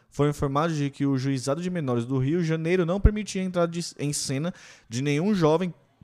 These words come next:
menor de vinte e um anos de idade. Na época, muitos pais faziam pressão para as autoridades proibirem mesmo a entrada de seus filhos em espetáculos de rock and roll.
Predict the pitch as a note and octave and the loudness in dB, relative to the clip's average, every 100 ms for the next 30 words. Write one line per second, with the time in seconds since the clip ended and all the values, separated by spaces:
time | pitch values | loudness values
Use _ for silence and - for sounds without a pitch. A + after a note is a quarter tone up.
0 | _ _ _ C3 C3 B2+ D#3+ F3 F#3 - | _ _ _ -2 0 4 2 2 0 2
1 | E3+ E3+ F#3+ D#3+ F2 D#2 - - _ _ | 2 4 2 0 -2 -4 -10 -14 _ _
2 | _ _ _ _ - G#2 G#2 A2+ E3+ D#3 | _ _ _ _ -10 -2 2 4 2 0
3 | - - - - - C#3 F3+ F#3+ - D3+ | -4 -10 -16 -18 -6 -4 -4 -4 2 2
4 | - C3+ B2+ B2 C3+ C3 E3 F#3 C#3 B2+ | 4 -2 0 0 2 2 0 2 4 2
5 | B2+ C3 B2+ E3 - D#3 C3 C#3+ E3 C#3+ | 0 -2 0 0 0 -2 2 0 0 0
6 | E3 G3 F3+ D#3+ D#3 D3+ D#3 - F3 - | 0 2 0 0 0 0 -2 -2 -4 -4
7 | E3+ E3+ D#3+ D#3+ E3 D#3+ D#3+ E3 D#3+ D#3 | -6 -4 -4 0 0 0 -2 0 2 0
8 | D#3+ F#3 C3+ F2+ | 0 -2 0 -2